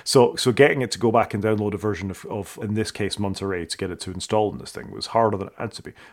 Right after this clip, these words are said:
All I wanted, I even logged into the Apple developer site to see if I could find an iso for the current version of Monterey from there. Can't do that because your, your, your profile is such in the store that it wants to download the latest thing. I did eventually manage it. It took a bit of jiggery pokery,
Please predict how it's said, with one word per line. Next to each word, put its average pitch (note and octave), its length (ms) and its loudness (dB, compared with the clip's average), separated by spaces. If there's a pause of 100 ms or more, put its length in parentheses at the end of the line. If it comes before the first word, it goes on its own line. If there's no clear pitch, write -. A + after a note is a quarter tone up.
All D#3+ 180 10
I D#3 40 12
wanted, B2+ 320 6
I G#2+ 100 2
even B2 160 4
logged G#2+ 180 2
into G#2+ 160 -4
the G#2+ 100 0
Apple G2+ 160 -2
developer G#2 400 0
site D#2 240 -8
to - 80 -12
see G2+ 120 -4
if E2+ 100 -6
I F2+ 40 -12
could - 120 -12
find F#2 180 -4
an F2+ 80 -8
iso F2+ 300 -6
for - 80 -20
the - 80 -8
current F#2+ 300 -4
version F#2 240 -6
of F2 80 -4
Monterey E2 340 -8
from F#2+ 160 -10
there. A#2+ 240 2 (300)
Can't A2+ 240 2
do D2+ 160 -6
that A2 280 0
because G2+ 300 -8
your, E2 380 -10
your, G2+ 240 -10 (240)
your G#2+ 120 -6
profile G#2 640 2
is F#2 100 -6
such - 280 -4
in F#2+ 80 -6
the F2 60 -8
store G2 340 -2
that F2+ 100 -8
it F#2 40 -6
wants F2+ 220 -12
to F#2+ 120 -8
download E2+ 260 -10
the A#2 80 -4
latest C3 180 -6
thing. A#2+ 120 -6 (400)
I E3 40 2
did F3 120 10
eventually B2 360 6
manage G#2 300 0
it. A2 80 -8
It - 40 -12
took - 160 -8
a G2+ 40 -6
bit A2+ 100 -6
of G2 60 -6
jiggery F#2+ 280 -6
pokery, F#2+ 300 -8